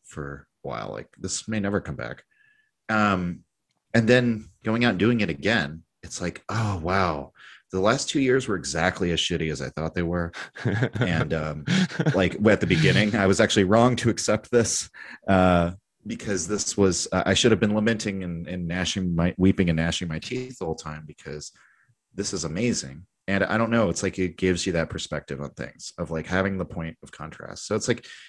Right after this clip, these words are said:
Speaker 1: it is that way. I mean, that was a choice that I didn't make, right? <laughs>
Speaker 2: Right. Oh,
Speaker 1: That
Speaker 2: I guess,
Speaker 1: was,
Speaker 2: but
Speaker 1: again,
Speaker 2: I mean, I, the,
Speaker 1: inseparable
Speaker 2: the
Speaker 1: from the
Speaker 2: conditions of
Speaker 1: conditions
Speaker 2: life.
Speaker 1: of the world.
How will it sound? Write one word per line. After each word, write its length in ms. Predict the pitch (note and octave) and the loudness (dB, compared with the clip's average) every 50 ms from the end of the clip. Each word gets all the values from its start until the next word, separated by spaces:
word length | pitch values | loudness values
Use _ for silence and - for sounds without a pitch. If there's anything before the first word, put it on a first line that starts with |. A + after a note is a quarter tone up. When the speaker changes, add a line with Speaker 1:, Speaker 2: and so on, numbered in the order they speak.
| _ _ - | _ _ 2
Speaker 1:
it 100 | C3 C3+ | 4 6
is 140 | D#3+ C#3+ A#2 | 6 6 6
that 180 | C3+ C3 B2 F#2+ | 6 4 4 6
way. 220 | A2 A2+ A2 F#2+ | 6 6 6 6
I 40 | A2 | 6
mean, 120 | A#2 A#2 | 4 4
that 120 | A#2 C3+ - | 4 4 4
was 100 | D#3 B2 | 4 2
a 40 | A2+ | 0
choice 280 | - - G#2+ G2+ F#2 - | 0 0 2 2 2 2
that 180 | F#2 F2 E2 | 0 -2 -2
I 120 | E2 F2+ G#2 | -2 -2 -2
didn't 220 | G2+ E2 D2+ D2+ | -4 -6 -8 -10
make, 340 | D#2+ F2+ F2+ D2+ B1 - - - _ _ _ _ - | -10 -10 -10 -10 -12 -14 -20 -20 _ _ _ _ -8
right? 240 | C2 C#2 D2 - - _ _ | -6 -6 -6 -8 -10 _ _
<laughs> 80 | - A2+ - - A#4+ E3 - - F3+ D3 - A3 G#3 | -6 -2 0 4 6 6 6 6 6 2 4 4 2
Speaker 2:
Right. 100 | F#2+ F#2 - | 2 4 6
Oh, 60 | B2+ | 6
Speaker 1:
That 100 | B2+ C3+ | 8 8
Speaker 2:
I 80 | C3+ C3+ | 8 6
guess, 280 | A#2+ C3+ C#3 - - - | 6 4 2 2 0 -4
Speaker 1:
was, 20 | |
Speaker 2:
but 140 | - A#2 A2+ | -6 -6 -2
Speaker 1:
again, 180 | G#2+ G#2 D3+ - | 4 6 6 6
Speaker 2:
I 80 | D3 | 8
mean, 160 | D3 C#3+ C#3+ D3+ | 6 6 4 4
I, 260 | C3+ C#3+ C#3+ B2+ C#3 | 4 2 2 2 2
the, 120 | C3 C3+ | 4 4
Speaker 1:
inseparable 520 | C3+ - D#3+ D3 C3+ C3 C#3 C3+ B2+ C3 B2 | 6 8 8 8 8 8 8 8 10 8 8
Speaker 2:
the 40 | |
Speaker 1:
from 100 | - B2 | 8 8
the 80 | B2 B2 | 6 6
Speaker 2:
conditions 140 | A2+ B2 A2+ | 6 8 8
of 100 | A#2+ A2+ | 8 8
Speaker 1:
conditions 100 | G#2+ G#2 | 8 6
Speaker 2:
life. 140 | G2+ F#2+ A2 | 4 4 4
Speaker 1:
of 60 | G2 | 4
the 80 | G2 | 4
world. 480 | F2 G#2 A#2+ A#2 G2 F2 F2 F2 - | 6 6 8 6 6 6 2 -2 -6